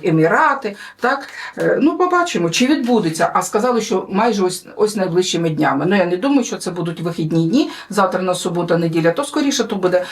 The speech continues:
ну, хай то буде понеділок, вівторок, бо сказано ж найближчими днями. Тобто на наступному тижні. Дивимося, чи відбудеться зустріч Путіна і Трампа.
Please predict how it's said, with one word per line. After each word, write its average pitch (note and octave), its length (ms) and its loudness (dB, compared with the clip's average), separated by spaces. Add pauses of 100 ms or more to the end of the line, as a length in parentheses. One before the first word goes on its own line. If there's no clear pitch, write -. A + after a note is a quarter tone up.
(140)
ну, G3 200 2
хай D3+ 240 -2
то - 120 -16
буде E3 180 -2
понеділок, D#3+ 680 0
вівторок, D#3 380 0
бо D#3 80 -6
сказано D#3+ 440 0
ж - 100 -4
найближчими D#3 540 0
днями. C#3+ 380 -2 (260)
Тобто G#3 240 2
на G#3+ 140 2
наступному G#3 560 2
тижні. E3 400 -2
Дивимося, G3 360 2
чи A#3 140 -6
відбудеться E3+ 540 0 (220)
зустріч E3 520 -2
Путіна G3 600 0 (400)
і A3 80 4
Трампа. D#3 680 0